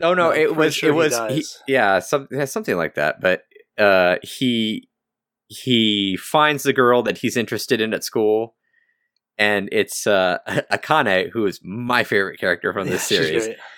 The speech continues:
Speaker 1: Uh, and it turns out Akane is also interested in Seiji, which her-, or Se-, Seiji, Seiji, uh, which hooray, that means they can get <laughs> paired up. But it turns out Akane is a huge yandere, and she carries two, like,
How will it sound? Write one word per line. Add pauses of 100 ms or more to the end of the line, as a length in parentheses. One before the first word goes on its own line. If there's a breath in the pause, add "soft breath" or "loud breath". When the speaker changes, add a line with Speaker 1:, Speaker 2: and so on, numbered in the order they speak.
(600 loud breath)
Speaker 1:
Uh,
and
it
turns
out
Akane
is
also
interested
in
Seiji,
which
her-,
or
Se-, (120)
Seiji,
Seiji, (960 loud breath)
uh,
which
hooray,
that
means
they
can
get (320 loud breath)
<laughs>
paired
up.
But
it
turns
out (520 loud breath)
Akane
is
a
huge
yandere, (340 loud breath)
and
she
carries
two,
like,